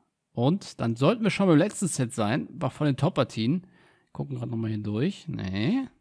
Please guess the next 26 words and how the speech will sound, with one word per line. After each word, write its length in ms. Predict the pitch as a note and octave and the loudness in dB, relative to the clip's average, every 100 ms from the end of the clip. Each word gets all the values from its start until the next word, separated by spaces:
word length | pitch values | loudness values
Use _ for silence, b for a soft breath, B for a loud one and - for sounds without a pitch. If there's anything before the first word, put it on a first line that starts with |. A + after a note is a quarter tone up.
| - | -12
das 200 | B2+ - | -12 -10
ist 240 | F#3 - | -14 -14
tatsächlich 400 | - - C3 - | -12 -8 -8 -8
dann 160 | - C#3+ | -8 -8
das 200 | F#3+ - | -8 -6
letzte. 320 | A2 - - | -8 -8 -10
Und 100 | F#2 | -8
das 140 | A2 | -8
ist 360 | - F#3 E3+ - | -4 -4 -4 -4
ein 220 | E3 G3 | -2 -2
Prime 320 | G3 D#3+ E3 | -2 0 0
Electro 240 | E3 D#3 D3 | 0 -4 -8
Spieler 240 | - D#3+ | -6 -6
Pack 240 | D3+ D3+ - | -4 -6 -6
achtzig 320 | D#3 - D#3 | -10 -8 -2
plus, 180 | D#3+ D3 | 2 2
auch 140 | C3+ | 2
hier 120 | C#3 | 2
garantiert 460 | C#3+ C#3+ C#3 D3+ C#3 | 2 2 0 -2 -6
zwölf 400 | - - C4 A3+ | -2 6 8 8
Spieler. 480 | - A3 G#3+ G#3 - b b b b b b - | 2 4 6 4 2 b b b b b b -8
Sechs 360 | C3+ D#3 - | -4 -4 -4
Gold, 300 | C#3 C3+ B2+ | -2 -2 -2
sechs 560 | C3 B2 A#2 - - - - | -8 -6 -6 -8 -18 -18 -12
Silber. 680 | A#2+ C3 C4+ G4 F#3+ A#2 - _ _ _ _ _ _ _ _ _ - - _ _ _ | -4 8 12 12 10 2 -14 _ _ _ _ _ _ _ _ _ -18 -18 _ _ _
Schade. 420 | - C3 G2 | -2 0 0